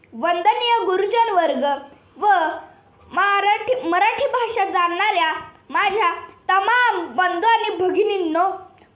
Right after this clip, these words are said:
प्रथम सर्वांना मराठी रा-, ग-, भाषा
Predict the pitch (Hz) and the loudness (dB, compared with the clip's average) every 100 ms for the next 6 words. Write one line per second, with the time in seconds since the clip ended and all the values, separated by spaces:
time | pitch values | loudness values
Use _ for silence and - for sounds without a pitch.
0 | - 349 370 403 370 370 - - _ - | -4 -2 0 0 -2 -6 -12 -20 _ -4
1 | 359 359 440 415 359 339 339 415 440 403 | 0 2 2 2 0 0 2 2 0 0
2 | 415 370 - - 269 262 311 294 349 359 | 0 2 0 -4 -8 -4 -2 -2 -4 -4
3 | 359 330 | 0 0